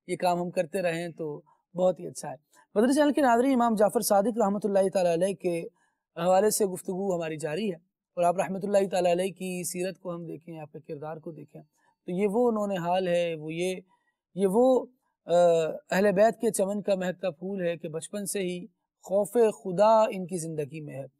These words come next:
नबी करीम सल्लल्लाहु ताला अलैहि वाली वसल्लम की इताअत और फर्मा बरदारी इनकी ज़िंदगी में है। चार साल की नन्ही सी उम्र है और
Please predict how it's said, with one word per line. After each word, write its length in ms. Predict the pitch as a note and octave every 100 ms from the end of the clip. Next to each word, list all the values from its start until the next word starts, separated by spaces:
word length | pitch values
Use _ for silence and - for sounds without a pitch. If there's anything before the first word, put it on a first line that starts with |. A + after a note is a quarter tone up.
| _ - _ -
नबी 180 | F#3 A3
करीम 320 | A3 A#3 B3
सल्लल्लाहु 560 | A3+ G#3+ G#3 G3+ G3+ G#3+
ताला 320 | G3+ F#3 F#3+
अलैहि 340 | F#3+ F#3+ G3+ G3
वाली 260 | F3 F3+
वसल्लम 440 | E3+ - F3 F3+ F#3
की 160 | F#3
इताअत 360 | D#3+ F3+ F3 F#3+
और 60 | E3+
फर्मा 300 | E3+ F3 D#3+
बरदारी 520 | D#3 D3 D#3+ G3 A#3 _ _ _ G#3+
इनकी 280 | A3 A#3
ज़िंदगी 460 | F3+ F#3 E3 D3+ E3+
में 100 | D3+
है। 100 | C3+ C#3 _ _ _
चार 440 | - G#3+ C4 C4+ B3+
साल 280 | - A#3+ B3
की 140 | B3+
नन्ही 280 | G#3 G#3 A#3
सी 120 | -
उम्र 240 | G#3+ F#3 F#3+
है 140 | E3+ _ _ _ _ _
और 300 | F3 D#3+ D#3+